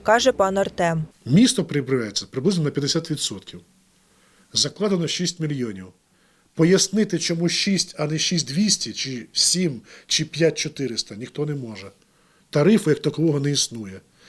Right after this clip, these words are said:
Speaker 2: Якісь видатки на цю незрозуміло. Давайте так, шість на прибирання, десять на прибирання снігу, вісім на, е, суміш соляну, е, від, від ожеледиці.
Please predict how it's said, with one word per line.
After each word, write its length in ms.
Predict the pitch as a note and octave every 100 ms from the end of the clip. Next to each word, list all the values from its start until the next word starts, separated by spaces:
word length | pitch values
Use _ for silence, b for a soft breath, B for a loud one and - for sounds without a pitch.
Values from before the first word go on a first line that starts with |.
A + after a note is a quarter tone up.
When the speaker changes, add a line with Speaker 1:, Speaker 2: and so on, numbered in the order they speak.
| b b
Speaker 2:
Якісь 380 | C3+ - G3 C#3+
видатки 580 | D#3+ F#3+ G3 - C3+ A2+ b b b
на 120 | C#3+
цю 360 | - D3 B2+ - b -
незрозуміло. 760 | D3+ D#3 D3 D3+ A#2+ G#2 G2+ - b b b b b A#2
Давайте 320 | F3 G3+ F#3+
так, 260 | - A#2 - - _ -
шість 360 | - A3+ -
на 80 | G3
прибирання, 640 | F#3+ F#3+ G3+ A#3 F3+ C#3+ C3 A#2+
десять 460 | G3 F#3+ F3+ E3+
на 80 | E3
прибирання 500 | E3 E3+ E3+ F3 E3+
снігу, 520 | E3 G3+ A3 C#3 A#2+ b b b b -
вісім 520 | B2+ G#3+ - F3+ D#3
на, 300 | D#3+ E3 D#3 D3 -
е, 380 | C#3 C#3 C#3 C#3 - b
суміш 640 | - - A#3 G#3 C#3+ - -
соляну, 520 | D#3 C#3 C3 A#2 G2 - b b b
е, 200 | B2+ B2
від, 520 | G#2 C3 G#2 A#2+ A2+ B2
від 120 | D3+
ожеледиці. 680 | C#3 D3 C#3+ A#2+ - A2+